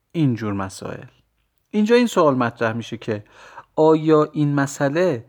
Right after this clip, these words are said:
صرفاً مربوط به عاطفه است؟ آیا همین بچه‌ها همین مراقبت‌ها رو نسبت به بچه‌های خودشون نمی‌کنن؟ اینجا من فکر می‌کنم که مسئله همون مسئلهٔ امیده.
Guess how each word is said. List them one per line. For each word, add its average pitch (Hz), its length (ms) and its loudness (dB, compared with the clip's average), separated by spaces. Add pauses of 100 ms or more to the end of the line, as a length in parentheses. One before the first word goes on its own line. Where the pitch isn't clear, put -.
(180)
صرفاً 127 500 -2
مربوط 127 400 -2
به 123 140 -8
عاطفه 113 420 -6
است؟ 135 400 -10 (1080)
آیا 127 380 4 (220)
همین 139 420 0
بچه‌ها 135 800 2
همین 196 320 0
مراقبت‌ها 135 680 2
رو 196 120 4
نسبت 143 380 2
به 143 60 -4
بچه‌های 135 360 2
خودشون 190 500 -2
نمی‌کنن؟ 156 720 -2 (300)
اینجا 180 720 0
من 156 300 -2
فکر 147 280 -4
می‌کنم 131 400 -2
که 120 120 -2
مسئله 117 520 -2
همون 127 340 -2
مسئلهٔ 107 580 -4
امیده. 101 460 -8